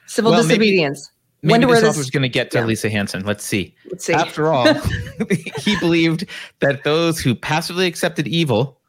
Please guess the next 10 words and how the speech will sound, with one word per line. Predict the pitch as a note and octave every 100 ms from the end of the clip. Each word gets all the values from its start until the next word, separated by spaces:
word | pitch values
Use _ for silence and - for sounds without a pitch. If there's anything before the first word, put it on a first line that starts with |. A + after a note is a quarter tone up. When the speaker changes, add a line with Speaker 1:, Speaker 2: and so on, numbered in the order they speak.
| _ _ _ -
Speaker 2:
without | A#2+ - D3 -
protesting | G3 G3 E3 - D3
it | C#3+
are | C3+
perpetuating | B2+ B2+ F3 - F3 E3+ E3
it | E3+ - _ -
and | A3+ C3+
cooperating | E3+ G3+ A3+ B2 F#2+
with | F2
it. | -